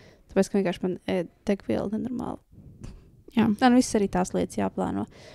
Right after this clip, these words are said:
Speaker 1: Kad degviela liet, kur liet, jo cenas atšķirās ļoti.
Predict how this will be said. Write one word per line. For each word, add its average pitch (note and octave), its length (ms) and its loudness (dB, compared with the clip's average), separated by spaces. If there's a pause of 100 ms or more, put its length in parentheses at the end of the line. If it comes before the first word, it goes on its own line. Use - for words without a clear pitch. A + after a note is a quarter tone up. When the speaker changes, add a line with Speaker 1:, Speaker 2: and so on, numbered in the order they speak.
(160)
Speaker 1:
Kad A3 200 2
degviela F#3+ 500 2
liet, G#3+ 300 -6
kur B3 240 8
liet, G3 400 4 (220)
jo G#3 220 2
cenas G3 380 0
atšķirās G3+ 540 -4
ļoti. - 320 -2